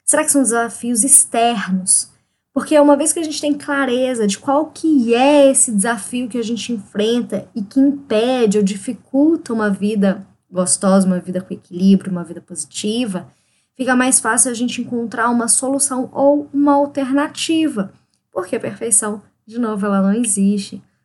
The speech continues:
Mas a gente tendo clareza o que que a gente tá enfrentando, fica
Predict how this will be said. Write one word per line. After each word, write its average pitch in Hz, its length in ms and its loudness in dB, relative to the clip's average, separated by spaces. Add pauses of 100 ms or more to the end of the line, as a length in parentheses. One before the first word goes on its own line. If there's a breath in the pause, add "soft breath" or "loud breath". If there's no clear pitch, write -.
(100)
Mas 214 200 2
a 226 60 4
gente 226 220 -2
tendo 196 200 0
clareza 208 340 0
o - 60 -6
que 254 80 -8
que 254 80 -8
a 233 40 -4
gente 214 180 -10
tá 202 80 -8
enfrentando, 202 680 -4 (600)
fica - 380 -10